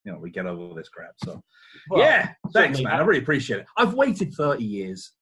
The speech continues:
Speaker 2: I
Speaker 1: um,
Speaker 2: know, well,
Speaker 1: Elliot,
Speaker 2: and I'm
Speaker 1: right?
Speaker 2: not,
Speaker 1: So
Speaker 2: I'm not trying to make light of the situation in the
Speaker 1: <clears throat>
Speaker 2: slightest, obviously.
Speaker 1: Mm-mm.
Speaker 2: Uh, but, but it's more just a, uh, uh, a, a comment on, you know, Liverpool.
Speaker 1: Yes.
Speaker 2: As you said, you guys have never won a Premier League title, and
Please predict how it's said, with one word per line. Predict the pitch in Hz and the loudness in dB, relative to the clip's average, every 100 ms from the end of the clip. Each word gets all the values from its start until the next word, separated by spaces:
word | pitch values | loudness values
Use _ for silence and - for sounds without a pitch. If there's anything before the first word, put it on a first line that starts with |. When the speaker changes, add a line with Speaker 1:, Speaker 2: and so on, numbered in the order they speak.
| _ - | _ -8
Speaker 2:
I | 110 98 | -2 0
Speaker 1:
um, | 160 | 0
Speaker 2:
know, | - | 0
well, | 160 | 2
Speaker 1:
Elliot, | 160 | 2
Speaker 2:
and | 160 | 2
I'm | 165 | 4
Speaker 1:
right? | - 202 | 4 4
Speaker 2:
not, | 180 | 2
Speaker 1:
So | 160 | 2
Speaker 2:
I'm | 160 | 4
not | 202 208 - | 4 2 2
trying | 190 175 | 0 0
to | 151 | 0
make | 143 135 | 0 -2
light | 123 123 127 120 | -2 0 0 -2
of | 120 110 | -6 -8
the | 110 | -10
situation | - 113 120 110 117 117 107 | -10 -10 -6 -2 -2 -4 -6
in | 101 | -8
the | 101 | -10
Speaker 1:
<clears throat> | - | -8
Speaker 2:
slightest, | 120 120 98 - 110 | -6 -6 -6 -10 -8
obviously. | 110 98 92 - 87 80 - _ 262 | -8 -8 -12 -14 -18 -18 -20 _ -12
Speaker 1:
Mm-mm. | 233 160 | -8 -6
Speaker 2:
Uh, | 113 90 - | -6 -10 -12
but, | - 113 - _ _ _ - | -6 -4 -6 _ _ _ -8
but | 123 | -6
it's | 120 143 | -6 -2
more | 143 127 | 0 0
just | 120 117 - | -2 -10 -6
a, | 117 107 | -4 -4
uh, | 107 101 101 95 - _ _ _ _ _ 107 | -4 -4 -4 -6 -12 _ _ _ _ _ -8
uh, | 101 101 101 98 98 - | -4 -2 -2 -4 -8 -8
a, | 107 101 | -10 -8
a | 107 | -10
comment | - 123 110 107 101 | -8 -8 -6 -8 -10
on, | 104 104 101 98 - | -10 -8 -8 -12 -12
you | 127 | -12
know, | 95 | -10
Liverpool. | 104 131 127 110 | -6 -6 -6 -2
Speaker 1:
Yes. | 143 | 0
Speaker 2:
As | 139 123 | 0 -4
you | - | -4
said, | 151 - - _ _ _ - - _ | -4 -4 -10 _ _ _ -20 -20 _
you | 170 | -2
guys | 180 135 | 0 0
have | 135 | 0
never | 156 151 131 | 0 0 0
won | 139 156 | 0 0
a | 123 | -2
Premier | 123 117 123 127 | -4 -6 -4 -2
League | 120 117 | -4 -6
title, | 147 143 110 98 - | -2 0 0 -4 -8
and | 110 107 107 104 | -10 -8 -8 -12